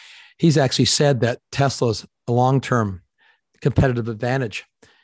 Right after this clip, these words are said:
is in manufacturing, which is, let's state again, a, an old industry. And he's also said recently, which is kind of interesting, that he might have to get into the mining business. That'd be kind of interesting if he does.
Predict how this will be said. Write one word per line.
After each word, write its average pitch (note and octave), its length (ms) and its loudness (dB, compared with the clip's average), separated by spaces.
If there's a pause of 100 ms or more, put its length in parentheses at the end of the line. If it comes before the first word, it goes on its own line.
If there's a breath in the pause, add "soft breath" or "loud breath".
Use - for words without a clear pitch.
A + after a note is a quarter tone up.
(240 soft breath)
is C3 200 2
in C#3 80 4
manufacturing, C#3 800 0 (340)
which - 180 -10
is, A2+ 240 -8 (600)
let's G2+ 120 -6
state F#2+ 260 -4
again, B2 260 0
a, G2 220 -8
an A#2 120 -8
old G#2+ 300 2
industry. C#3 440 2 (640 loud breath)
And D#3+ 80 2
he's D#3 100 4
also F#3 320 2
said A2+ 260 0
recently, G2 600 -6
which A#2+ 140 -10
is A#2+ 100 -4
kind G#2+ 200 -4
of F#2+ 80 -6
interesting, G#2 480 -2
that A#2 80 4
he A2+ 100 2
might A#2+ 300 2 (460 soft breath)
have C3 220 -4
to C#3+ 80 0
get A#2+ 180 2
into A2 140 2
the A2 60 0
mining D3 420 2
business. F#2 480 -10 (680 loud breath)
That'd A3 120 -10
be - 60 -14
kind A#3 200 2
of C#3 60 4
interesting A#2+ 420 0
if F#2 80 -4
he G#2 80 -4
does. G#2 500 -2